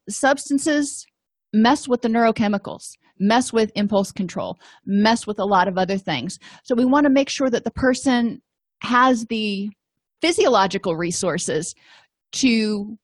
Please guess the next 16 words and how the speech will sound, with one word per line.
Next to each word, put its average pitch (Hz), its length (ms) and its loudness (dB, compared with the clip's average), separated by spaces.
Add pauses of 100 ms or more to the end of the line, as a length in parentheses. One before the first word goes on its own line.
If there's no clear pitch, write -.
(420)
effectively 220 640 0
complete 214 720 -4
a 190 40 0
batterer's 190 500 2
intervention 180 520 -2
program. 123 380 -6
So - 140 -4
we 190 120 4
want 214 220 2
to 214 80 2
work 202 340 0
with 190 160 -6
them 175 200 -4
throughout 185 440 0
the 175 60 -4
process. - 800 -2